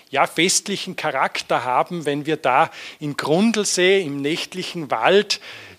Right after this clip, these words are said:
diesen Ofen dann anfeuern. Das wird, ja, ein,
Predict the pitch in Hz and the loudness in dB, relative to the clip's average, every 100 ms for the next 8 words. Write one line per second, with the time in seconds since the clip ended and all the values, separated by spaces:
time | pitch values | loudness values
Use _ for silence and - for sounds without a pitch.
0 | - 190 202 196 170 202 196 196 160 156 | -4 -2 0 -2 0 -2 -2 0 2 2
1 | 160 131 185 - 190 180 190 202 202 165 | 2 -2 -4 -2 2 4 6 4 2 -4
2 | - _ _ 135 - 139 147 - - 131 | -16 _ _ -14 -10 -6 -6 -6 -6 -2
3 | 165 151 | 0 -2